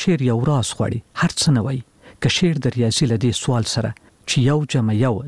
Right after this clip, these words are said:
دوه کېږي پرتله کړو، نو شعر لکه پتنګ جمع ټپ مساوي یو تود نفس چې پر غاړه لګېږي. شعر هم د محتوا او هم د غږ له لارې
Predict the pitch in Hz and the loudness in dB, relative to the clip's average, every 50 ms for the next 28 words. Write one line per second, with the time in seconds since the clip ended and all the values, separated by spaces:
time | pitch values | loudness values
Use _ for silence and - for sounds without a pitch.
0 | 127 110 - 151 175 - - - 95 - - 120 - - 104 - - 113 101 - | -8 -2 0 0 0 0 0 -2 -2 0 -2 -2 -2 -2 -4 -2 -2 0 0 0
1 | - - - 202 180 - - - - - - - 135 131 123 - - - 190 185 | -2 0 -2 -2 -2 -2 -6 -16 -20 -6 -2 0 2 2 2 0 0 0 0 0
2 | 170 - 131 113 - - - - 110 - - 151 160 160 160 151 - _ - 143 | 0 0 -4 -2 -2 -4 -4 -4 -6 -2 0 2 2 2 2 0 -2 _ -6 -2
3 | - 123 107 104 98 - - - 151 - - - - - - - - - - 127 | 0 0 0 0 -2 -2 -2 -2 -4 -4 -4 -10 -20 -20 -20 -20 -20 -4 -2 0
4 | 120 110 - - 131 120 120 160 160 170 151 - - - 185 156 127 - - 123 | 0 0 0 0 0 0 2 2 2 2 0 -2 -2 0 0 0 0 -2 -2 -4
5 | - - 123 104 - - - - - _ _ _ - - - - 139 123 139 135 | -2 -2 -2 -2 -2 -4 -6 -8 -10 _ _ _ -14 -6 -4 -2 -2 0 0 0
6 | 113 101 104 110 107 - 117 104 - - - - _ _ _ _ _ _ _ _ | 0 0 -2 -2 -2 -2 -2 -2 -2 -4 -6 -8 _ _ _ _ _ _ _ _
7 | _ - - - - - - - - - - - - 202 180 143 165 175 165 156 | _ -20 -20 -20 -18 -16 -14 -12 -6 -4 -2 2 2 2 2 2 2 2 2 2
8 | 131 123 113 - - - 113 107 135 151 170 185 180 143 117 98 113 147 139 127 | 2 0 0 -2 -2 -2 0 0 0 0 0 0 0 -2 -2 0 2 0 2 0
9 | 123 107 - 170 156 131 - 123 113 104 107 107 107 107 | 0 0 0 0 0 0 0 0 0 2 0 0 0 -2